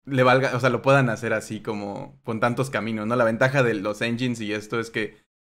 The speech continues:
pues, sí puedes contar varias historias y, y sí es más trabajo y contenido, pero te da para un montón de cosas. Y el cine no es fan tanto de ese tipo de espacios, ¿no? Como que son muy clavados de, bueno, ya en retrospectiva luego sí le cambian mucho, como George Lucas a sus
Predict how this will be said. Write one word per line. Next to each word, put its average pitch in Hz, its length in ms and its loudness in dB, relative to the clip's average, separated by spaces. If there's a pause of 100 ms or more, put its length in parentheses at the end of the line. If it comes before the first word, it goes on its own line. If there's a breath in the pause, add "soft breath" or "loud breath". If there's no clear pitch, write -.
pues, 127 120 -6
sí 143 80 2
puedes 135 240 4
contar 120 320 2
varias 120 320 2
historias 113 540 -4
y, 101 100 -10
y 95 360 -12
sí 139 160 2
es 147 80 4
más 143 220 2
trabajo 135 320 4
y 131 60 2
contenido, 110 560 -2
pero 101 200 -6
te 101 120 -6
da 101 160 -4
para 107 160 -2
un 107 60 -4
montón 101 320 -8
de 101 120 -12
cosas. - 340 -18
Y 104 200 -12 (220)
el 113 140 0
cine 147 260 6
no 135 160 8
es 123 140 2
fan 113 580 -2 (140)
tanto 120 380 2
de 104 260 -2
ese 107 180 -6
tipo 107 360 -4
de 95 60 -2
espacios, 104 440 -6
¿no? 107 140 -6
Como 104 220 -6
que 104 180 -10 (240)
son 123 180 0
muy 135 220 6
clavados 117 400 2
de, 110 140 -8 (260 soft breath)
bueno, 214 220 -2
ya 120 140 6
en 139 80 6
retrospectiva 123 520 0
luego 120 140 4
sí 120 100 -4
le 113 120 -2
cambian 107 300 0
mucho, 107 220 -6
como 101 200 -6
George 113 260 -2
Lucas 110 340 -2
a 98 60 -4
sus - 320 -14